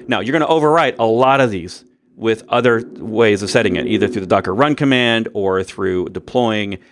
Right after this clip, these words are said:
a Swarm or a Kubernetes deployment, or in your Docker Compose yaml file, you will overwrite those, right? You can even overwrite these at the shell before you run those commands, and it will suck those in.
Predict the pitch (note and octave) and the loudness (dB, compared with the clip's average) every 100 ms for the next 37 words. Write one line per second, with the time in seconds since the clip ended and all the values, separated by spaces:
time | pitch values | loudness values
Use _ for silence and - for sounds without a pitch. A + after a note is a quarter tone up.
0 | _ _ G2 F2+ E2 D#2 _ - - C3+ | _ _ -6 -4 -6 -10 _ -16 -2 2
1 | C3 B2 G2 F#2 - A#2+ G2+ A2+ B2+ B2+ | 4 2 0 -2 -4 -4 -2 2 2 4
2 | B2 A2+ - A#2+ C3 B2 A#2+ A#2 _ _ | 2 -2 -8 -6 -4 -2 -4 -6 _ _
3 | - C3 C3 B2+ A2+ G#2 F#2+ G#2 A2 - | -4 0 2 2 2 0 0 -2 -4 -4
4 | C3+ B2+ A2+ A2+ A2+ G#2 G#2+ G2+ G2 G2+ | 2 4 4 2 0 0 2 4 2 0
5 | A2+ A2+ G#2 G2+ G2 F#2 - - - G2+ | 0 2 2 0 0 -2 -4 -12 -4 -4
6 | G#2 _ _ - B2 C#3 D#3 D#3 C3+ C3 | -4 _ _ -16 -4 0 2 2 2 2
7 | C3 B2+ B2+ B2 G#2 - A#2+ A#2+ - A#2 | 2 2 0 -2 -2 -4 -2 -2 -2 -6
8 | - D#3 C#3 G#2+ G#2 A#2 _ _ - G#2+ | 0 2 4 2 2 -2 _ _ -8 -8
9 | - C#3 C#3+ C3 A#2+ C3 A#3 E3 G#2+ - | 0 2 4 2 2 2 2 2 0 -2
10 | G#2 F#2+ F#2 F#2 - _ _ _ A2 A2 | -4 -4 -4 -8 -14 _ _ _ -4 -2
11 | G#2+ G#2 F2+ _ - A2+ A2 - - B2+ | -4 -6 -10 _ -6 -2 -2 -4 -4 -2
12 | A2 A2+ G2 G2 D#2+ | 0 0 0 -2 -6